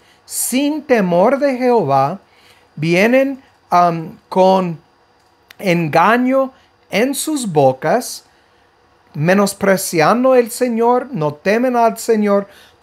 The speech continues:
todo lo que hemos visto, pero el mundo, por no tener un corazón regenerado, tragan todo como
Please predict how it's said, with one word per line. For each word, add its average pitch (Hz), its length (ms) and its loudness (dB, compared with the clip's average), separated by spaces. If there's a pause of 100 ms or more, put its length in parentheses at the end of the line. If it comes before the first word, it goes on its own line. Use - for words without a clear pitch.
(120)
todo 254 260 4
lo 254 180 2
que 202 200 -2
hemos 175 300 -4
visto, 156 560 -4 (440)
pero 196 280 6
el 185 180 2
mundo, 202 560 0
por 160 220 -4
no 156 200 -6
tener 226 640 0 (460)
un 196 240 0
corazón 226 800 0
regenerado, 208 1040 0 (640)
tragan 214 720 2 (480)
todo 208 580 4
como 185 460 -4